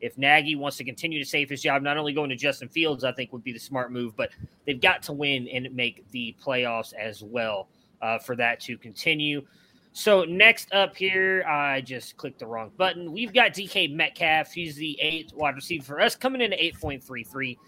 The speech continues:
Dennis and myself have him at eight. Matt, you have him there at nine. Again, still top ten, but is it a little bit of fear maybe Russell Wilson not gonna pass the ball as much in the Seattle offense?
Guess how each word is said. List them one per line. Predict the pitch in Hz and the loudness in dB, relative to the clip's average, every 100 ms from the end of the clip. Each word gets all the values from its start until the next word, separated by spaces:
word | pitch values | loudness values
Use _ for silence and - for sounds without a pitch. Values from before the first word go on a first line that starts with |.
| - - - | -20 -20 2
Dennis | 180 202 208 | 6 6 6
and | 196 | -2
myself | 175 160 190 175 | -4 0 0 2
have | 170 | 0
him | 151 147 | 0 -2
at | 135 | 2
eight. | 170 151 | 0 0
Matt, | 143 156 156 | 2 4 4
you | 147 156 | 0 -8
have | 156 156 156 139 | -2 2 2 0
him | 156 147 120 | -6 -8 -6
there | 147 156 151 | 0 2 2
at | 139 131 | 0 -4
nine. | 139 185 202 202 202 - _ 208 | 0 2 4 2 -2 -8 _ -2
Again, | 233 226 | 2 0
still | 220 269 269 | 0 2 2
top | - 226 208 | 4 2 2
ten, | - 202 196 190 160 | 0 2 2 0 -2
but | 180 175 170 | 0 0 0
is | 170 160 | -4 -4
it | 175 | -4
a | |
little | 170 190 196 | -2 0 -2
bit | 175 180 | -2 -6
of | - | -8
fear | 180 170 175 | -6 -4 -2
maybe | 160 156 160 170 160 170 170 - _ - _ - | -4 0 0 0 -2 -6 -6 -10 _ -20 _ -6
Russell | 147 175 - 170 | -2 -2 -2 -8
Wilson | 156 180 175 - 185 180 | -6 -6 -6 -8 -10 -4
not | 175 180 165 | -2 -2 -2
gonna | 175 | -6
pass | - 180 175 | 0 0 0
the | - | -6
ball | 131 160 | -2 -2
as | 143 156 165 | 2 2 2
much | 160 175 170 | -2 -4 -4
in | 160 170 170 156 | -4 -4 -4 -6
the | 170 | -10
Seattle | - 165 170 165 | -8 -4 -2 -2
offense? | 170 175 202 190 - - | -4 -4 -10 -12 -18 -20